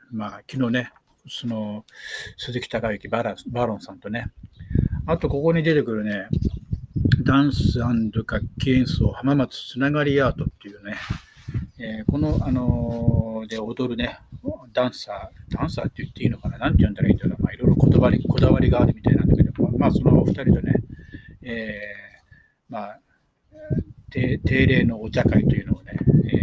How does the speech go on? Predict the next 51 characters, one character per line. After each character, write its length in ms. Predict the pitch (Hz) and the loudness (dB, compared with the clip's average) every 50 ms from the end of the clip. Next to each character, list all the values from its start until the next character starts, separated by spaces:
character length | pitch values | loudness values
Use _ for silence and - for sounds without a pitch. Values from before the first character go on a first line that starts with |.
| - - - - - - - - - - - _ - - - - - | 2 0 2 0 0 -2 -2 -8 -14 -20 -20 _ -20 -20 -12 -4 -2
え 40 | - | 0
ー、 120 | 127 110 | 0 0
浜 180 | - - 117 117 | -2 -2 -2 -2
松 220 | 113 113 - - | -2 0 0 0
城 180 | 107 113 107 107 | 0 -2 -4 -6
公 220 | - - 117 104 | -6 -10 -12 -12
園 100 | 98 98 _ _ | -12 -12 _ _
の 80 | - - - - - - - - - - - - - - - - | -20 -18 -12 -10 -6 -6 -6 -8 -8 -10 -10 -10 -10 -12 -14 -14
ス 120 | - - | -12 -6
タ 140 | - 131 120 | -2 -4 -2
ー 20 | |
バ 120 | 110 110 107 | -2 -4 -6
ッ 40 | |
ク 80 | - - | -6 -14
ス 100 | - - | -12 -12
で 60 | 110 107 | -12 -12
や 60 | - | -12
っ 100 | - - | -12 -12
た 100 | 113 101 | -12 -10
ん 60 | - | -10
だ 80 | - - | -12 -12
け 120 | - - | -12 -14
ど 60 | - - | -14 -14
も、 120 | - - - - - - - - - - - - - - - - - - - - - _ - _ _ _ _ - - - - - _ _ - _ _ - | -16 -18 -20 -20 -20 -18 -18 -12 -10 -8 -4 -2 0 2 2 0 -2 -2 -6 -6 -6 _ -14 _ _ _ _ -20 -20 -20 -20 -20 _ _ -20 _ _ -6
ま 100 | 160 151 | -4 0
あ、 20 | |
な 140 | 135 139 139 | 0 0 0
か 100 | 147 156 | 0 -2
な 100 | 151 156 | -4 -2
か 140 | 143 143 143 | -4 -4 -4
と、 240 | - 139 135 139 - - | -4 -4 -6 -6 -8 -8
え 580 | 131 127 127 123 123 120 120 117 117 113 113 113 | -8 -6 -4 -4 -4 -6 -6 -8 -8 -10 -10 -12
ー、 80 | - - 359 349 370 - _ _ 480 480 453 415 | -14 -16 -20 _ -20 -20 _ _ -18 -16 -14 -6
面 160 | - 139 135 127 | -2 -2 -2 -2
白 220 | - - 139 117 | -2 -6 -6 -6
そ 200 | - - 113 104 | -6 -6 -8 -8
う 20 | 95 | -10
な、 200 | 90 - - - _ _ _ _ _ _ _ _ _ _ _ _ _ _ - | -10 -16 -18 -20 _ _ _ _ _ _ _ _ _ _ _ _ _ _ -14
ま 220 | 113 107 98 95 | -12 -10 -10 -12
あ、 220 | - - _ _ _ _ - | -14 -20 _ _ _ _ -14
女 100 | - 113 | -12 -12
性 220 | - - 107 107 104 | -8 -6 -6 -6 -6
お 60 | 101 | -10
二 80 | - | -12
人 120 | - - 104 | -8 -6 -6
で、 80 | 104 - - - - - _ _ _ _ _ _ _ _ _ _ _ _ _ _ _ _ _ _ _ - | -6 -8 -14 -20 -20 -20 _ _ _ _ _ _ _ _ _ _ _ _ _ _ _ _ _ _ _ -10
で、 60 | 131 | -10
鈴 220 | - - 139 131 | -6 -6 -6 -6
木 100 | - - | -6 -6
孝 260 | - 135 131 131 127 123 | -6 -6 -4 -2 -4 -4
之 220 | 113 - - | -4 -8 -12